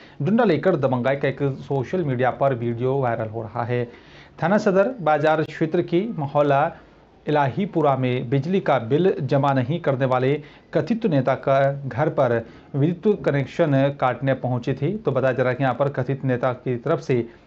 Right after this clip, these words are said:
हाथ में डंडा लेकर दबंगाई दिखाते हुए बिजली कर्मचारियों को अन-, जो है, अंजाम भुगतने की धमकी तक दे डाली।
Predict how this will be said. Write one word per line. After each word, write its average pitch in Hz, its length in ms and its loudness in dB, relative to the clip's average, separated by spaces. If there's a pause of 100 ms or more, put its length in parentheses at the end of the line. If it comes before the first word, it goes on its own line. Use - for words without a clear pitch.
(200)
हाथ 160 120 4 (100)
में 220 120 4
डंडा 165 260 2
लेकर 151 540 2
दबंगाई 135 500 0
दिखाते 131 400 -4
हुए 127 300 0 (300)
बिजली 143 300 2
कर्मचारियों 131 840 2
को 135 400 0
अन-, 135 240 -2
जो 127 160 -2
है, 127 340 0 (280)
अंजाम 151 400 2
भुगतने 123 400 0
की 147 180 -6
धमकी 143 300 -2
तक 113 220 -4
दे 113 120 -2
डाली। 117 300 0